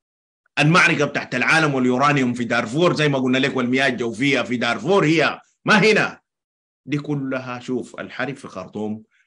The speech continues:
الحرب في الأبيض، الحرب هنا، وهم قالوا حينقلوا الحرب للشمال. أوريك بينقلوها بالشمال كيف، لأنهم بيجوك داخلين الناس زي لو وقفت المعدات دي، وقفت هناك،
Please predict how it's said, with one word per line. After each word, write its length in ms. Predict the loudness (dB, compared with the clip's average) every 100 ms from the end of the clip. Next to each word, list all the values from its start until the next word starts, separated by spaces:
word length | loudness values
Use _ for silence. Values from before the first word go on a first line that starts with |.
| _ -14
الحرب 360 | -8 -6 -6
في 140 | -8 -14
الأبيض، 520 | -12 -8 -8 -8 -12 _ _ -18
الحرب 420 | -8 -8 -8 -10
هنا، 360 | -8 -8 -10 _ _ -14
وهم 380 | -6 -4 -2
قالوا 180 | -2 -2
حينقلوا 360 | -4 -6 -6 -6
الحرب 320 | -6 -8 -8
للشمال. 580 | -12 -12 -10 -8 -10 -14 _ -14
أوريك 300 | -10 -8 -6
بينقلوها 380 | -2 0 0
بالشمال 400 | -2 -4 -6 -4
كيف، 240 | -4 -8 -6
لأنهم 320 | -6 -4 -4
بيجوك 320 | -4 -2 -2
داخلين 680 | 0 -4 -2 -2 0 -2 -2
الناس 360 | -6 0 0 0
زي 180 | 0 0
لو 220 | 0 0
وقفت 460 | 2 2 2 0 0
المعدات 500 | 0 -2 0 0 0
دي، 80 |
وقفت 360 | -2 -2 -4 -4
هناك، 320 | 0 0 0